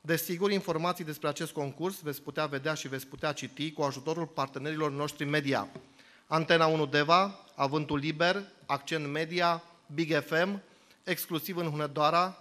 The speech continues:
Glasul Hunedoarei, Hunedoara Liberă, hunedoara mea punct ro, Info H D, Capital T V,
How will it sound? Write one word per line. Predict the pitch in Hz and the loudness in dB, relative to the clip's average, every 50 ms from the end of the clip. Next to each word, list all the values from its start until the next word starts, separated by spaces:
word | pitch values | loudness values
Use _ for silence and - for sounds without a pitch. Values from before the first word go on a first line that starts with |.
| - - 139 | -20 -16 -4
Glasul | 135 151 170 170 160 - - 135 131 | 6 6 6 6 6 2 -6 -6 -6
Hunedoarei, | 139 139 139 131 131 139 139 143 156 160 175 196 196 - - - _ _ | -4 -6 -6 -2 2 2 4 4 4 2 -2 -2 -6 -10 -18 -20 _ _
Hunedoara | 160 147 147 135 156 156 156 143 | -6 -6 -2 4 4 6 6 6
Liberă, | 139 135 143 143 151 151 160 170 190 190 - - - _ _ _ | 4 2 -2 0 0 0 2 2 0 -2 -4 -14 -20 _ _ _
hunedoara | 147 147 143 139 151 156 160 147 | -4 -4 -2 0 2 2 2 2
mea | 151 156 147 | 0 -2 -4
punct | 147 - 143 135 127 | -4 -6 -8 -8 -4
ro, | 131 143 160 180 170 - - - - - - _ - | 0 0 0 0 -2 -6 -16 -20 -20 -20 -20 _ -10
Info | - 190 214 214 202 208 160 | 0 2 2 2 2 0 -2
H | 139 143 147 147 139 127 131 | 2 4 4 4 4 2 -2
D, | 127 143 151 170 180 185 - - | 0 0 0 0 0 -4 -12 -10
Capital | - 143 135 - 147 139 - 151 156 147 | -2 -2 -2 -2 -4 0 4 4 4 4
T | 147 - | 2 -2
V, | 131 123 123 | -4 -2 0